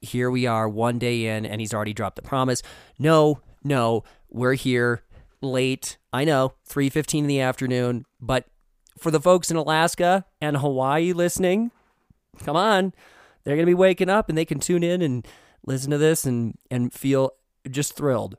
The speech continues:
about our coverage. So, um, yeah, World Cup instant <laughs> reactions today. If you didn't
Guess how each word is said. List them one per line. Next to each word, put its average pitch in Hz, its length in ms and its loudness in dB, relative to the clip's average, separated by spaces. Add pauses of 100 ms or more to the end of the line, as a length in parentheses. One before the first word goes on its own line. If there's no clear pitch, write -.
(220)
about 131 400 2 (300)
our 131 100 0
coverage. 113 560 -4
So, 190 320 4 (1120)
um, 131 260 0
yeah, 175 140 4
World 156 280 2
Cup 170 300 0
instant 170 380 2
<laughs> - 0 -
reactions 160 680 0
today. 151 380 0
If 170 100 -2
you 143 80 0
didn't 170 380 0